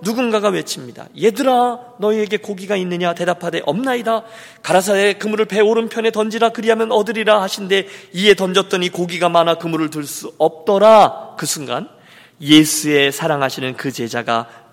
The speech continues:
베드로에게 이르되, "주시라." 주목하려고 하는 것은 이것입니다.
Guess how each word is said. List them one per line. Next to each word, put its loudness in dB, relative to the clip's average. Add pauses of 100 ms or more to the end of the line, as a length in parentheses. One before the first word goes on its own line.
베드로에게 2
이르되, -6 (280)
"주시라." 0 (2750)
주목하려고 0
하는 0
것은 -6
이것입니다. -12